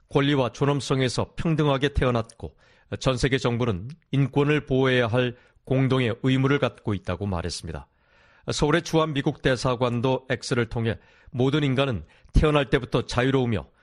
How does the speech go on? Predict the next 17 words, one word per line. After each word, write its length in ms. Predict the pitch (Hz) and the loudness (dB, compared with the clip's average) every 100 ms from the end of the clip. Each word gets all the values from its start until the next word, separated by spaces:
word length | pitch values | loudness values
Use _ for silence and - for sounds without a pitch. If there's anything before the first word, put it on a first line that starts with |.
| _ | _
그 140 | - 147 | -4 -2
존엄과 600 | - 135 143 139 143 - | 0 0 2 2 0 0
권리에 320 | 135 127 127 | 0 2 2
있어 320 | 113 120 - | 0 -2 -4
동등하다는 840 | - 131 131 131 123 110 113 131 123 - _ | -2 0 2 0 -2 -2 0 -2 -4 -12 _
세계 380 | - - 139 135 | -4 0 2 2
인권 300 | 131 120 143 | -2 0 0
선언 320 | 127 131 117 113 | 0 0 -2 -2
일 180 | 131 123 | 0 0
조를 220 | 131 127 | 2 2
강조했습니다. 800 | 127 117 107 101 - 98 85 85 _ _ _ _ _ - | 2 0 0 -2 -2 -8 -8 -10 _ _ _ _ _ -2
워싱턴의 380 | 143 156 151 170 | -2 0 2 2
민간단체인 760 | 156 151 151 147 - 151 123 92 | 2 2 2 0 0 0 0 -2
북한인권위원회는 920 | - 147 135 151 143 131 127 131 107 | -2 -2 0 0 2 2 2 0 0
이날 240 | 123 117 | 0 0
성명을 480 | 95 147 139 139 123 | -2 0 2 2 0
통해 320 | 113 123 120 | -2 -2 -2